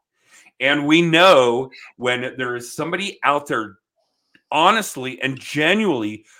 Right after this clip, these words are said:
creating for the greater good of whatever that community is, and that it is the exact opposite of somebody trying to manipulate us.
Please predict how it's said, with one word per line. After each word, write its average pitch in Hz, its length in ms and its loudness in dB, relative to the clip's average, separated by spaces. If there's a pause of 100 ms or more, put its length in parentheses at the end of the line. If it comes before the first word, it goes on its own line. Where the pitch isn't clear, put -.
(140)
creating 165 880 -4
for - 220 -8
the 147 100 0
greater 196 640 -2
good 160 520 4
of 120 380 -4 (320)
whatever 139 380 0
that 190 280 0
community 165 680 -2
is, 113 540 -2 (400)
and 143 120 -8
that 180 120 -2
it 208 120 -10
is 233 240 -8
the 202 140 -2
exact 151 560 -2
opposite 123 400 -8
of 101 80 -12
somebody 120 300 -16
trying 113 260 -8
to 107 60 -4
manipulate 87 520 -10
us. - 300 -20